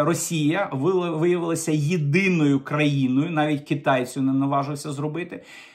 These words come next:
А, ну, я думаю, що в них там гра, вони ці всі ролі між собою розподіляють. Китай же, що він же миротворець, як він може дозволити зброю, якби, да, продавати Пі-, Північній Кореї?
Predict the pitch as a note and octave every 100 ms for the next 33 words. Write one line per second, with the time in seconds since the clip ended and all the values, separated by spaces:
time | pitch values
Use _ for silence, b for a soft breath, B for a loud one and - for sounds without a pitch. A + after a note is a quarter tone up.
0 | - F3+ A3 G3+ G3 G3 - F#3 F#3 F3+
1 | E3 D#3+ F3+ D3+ D3 D#3 C#3 C#3+ E3 E3
2 | D#3+ C#3 C#3 C3+ - D3 C#3 C3 C3+ C#3+
3 | C#3+ G3+ F3+ C#3+ C#3 E3 C3+ C3 - D3
4 | C#3 C3 C#3+ D3+ D3 F#3 D#3+ A#2+ D3 D3
5 | C3 B2 A#2+ A#2 B2 B2 B2+ A#2 A#2 A2+
6 | A2+ B2+ A2+ A2 A2 A2 A2 G#2+ G#2 A2
7 | A#2+ C3+ A#2 B2+ A#2 A#2 A2+ A2 - A2+
8 | A2+ C3+ B2+ A#2 B2 B2+ A#2+ G2+